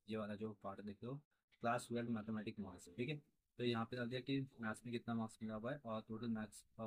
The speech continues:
maths में कितना marks था आपका, हंड्रेड में से ही marks था आपका, तो वो यहाँ पे insert कर दिया है, ठीक है। इतना हो जाने के बाद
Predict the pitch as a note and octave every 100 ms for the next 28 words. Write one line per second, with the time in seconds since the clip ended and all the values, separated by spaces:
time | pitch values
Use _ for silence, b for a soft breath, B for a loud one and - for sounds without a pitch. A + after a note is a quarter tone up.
0 | G#2+ G#2+ A2 A2+ - C#3 D3 - A#2 G#2+
1 | A2 - G2+ - - A2+ G2+ G#2 G#2+ G2+
2 | A2+ A#2 F#2+ - C3 - C#3+ _ _ _
3 | _ - C3+ B2+ A#2+ G2+ - A2+ G2+ G2
4 | F#2+ F2+ F#2 F#2 _ _ - C3 E3+ _
5 | _ _ _ _ _ _ _ _ _ C3+
6 | D3 D#3 C#3 C#3 D3 C#3+ C3 D#3